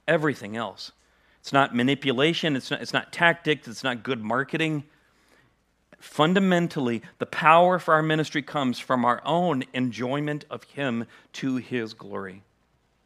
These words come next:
So we keep the main thing the main thing, not, not only to do the right things,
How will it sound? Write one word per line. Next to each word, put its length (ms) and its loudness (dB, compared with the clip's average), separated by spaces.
So 80 0
we 100 4
keep 220 -2
the 80 0
main 320 2
thing 200 -4
the 80 0
main 280 0
thing, 240 -4
not, 160 -4
not 220 4
only 220 -2
to 140 -8
do 360 0
the 100 2
right 320 2
things, 480 -8